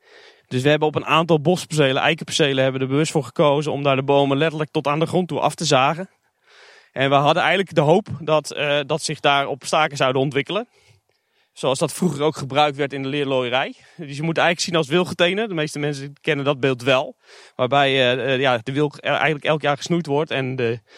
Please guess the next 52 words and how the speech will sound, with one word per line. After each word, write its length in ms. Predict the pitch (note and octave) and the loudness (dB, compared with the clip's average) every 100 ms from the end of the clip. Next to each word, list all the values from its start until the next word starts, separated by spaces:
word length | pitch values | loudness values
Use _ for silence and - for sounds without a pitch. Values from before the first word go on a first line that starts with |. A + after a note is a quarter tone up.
| - | -16
het 120 | - | -4
jonge 180 | B2+ D#3 | 2 4
hout 200 | D#3 D3 | 4 2
gebruikt 340 | C#3 A#2+ B2+ A#2+ | 0 0 0 0
wordt 140 | B2 | -4
om, 180 | B2+ B2 | -4 -2
om 160 | A#2 | -2
banden 260 | C3+ C3 B2 | -2 -2 -2
mee 120 | B2+ | -2
te 80 | A#2+ | -4
vlechten 400 | - B2 - B2+ | -6 -8 -4 -6
of, 200 | A#2 A#2 | -6 -8
eh, 200 | B2+ A2+ | -8 -10
of 140 | - - | -12 -14
andere 260 | C3+ D3 | -12 -10
dingen 180 | D3 C#3+ | -10 -10
mee 140 | C#3+ | -10
te 100 | C3+ | -10
doen. 220 | C3+ D3 - _ _ _ _ - | -14 -16 -18 _ _ _ _ -4
Nou, 120 | B2 | 0
dat 100 | D3 | 2
deed 140 | F3+ | 4
men 160 | F#3+ F#3 | 2 0
vroeger 280 | G3+ F3+ D#3 | -2 -4 -2
ook 160 | F3 | -2
met 100 | D#3+ | 0
eiken. 340 | A#2+ D#3 F3+ D4 _ _ _ _ _ _ _ _ _ _ | 0 0 -2 -12 _ _ _ _ _ _ _ _ _ _
Dus 140 | - D3+ | -10 -4
dat 80 | D#3+ | 2
hebben 160 | F3+ F#3 | 2 0
we 60 | - | -4
geprobeerd 580 | F#3 E3 F3 A3 - | -2 2 2 0 -4
om 200 | - E3 | -8 -4
een 60 | D#3+ | -2
aantal 240 | D#3 D#3+ | -2 -2
eikenpercelen 640 | - E3+ D#3+ D3 - D#3+ C#3 | 0 -2 -4 -10 -4 -4 -4
terug 240 | F3 F3+ | -10 -12
te 80 | - | -8
zetten 320 | D3+ D3+ D3 | -4 -4 -4
en 120 | C#3 | -8
dan 180 | C#3+ C#3 | -6 -8
ook, 280 | - C3 C#3 | -6 -8 -8
eh, 160 | G#2+ C#3+ | -10 -8
te 160 | C#3 | -8
hopen 280 | C#3 E3 E3 | -6 -6 -4
dat 160 | C3 C#3+ | -4 -4
die 100 | D#3+ | -2
weer 140 | C3+ | -2
op 140 | - - | -4 -2
uit 180 | C#3 | -2
zouden 240 | E3 D#3 D#3 | 0 -2 -2
schieten. 340 | - E3 F#3+ | -8 -10 -12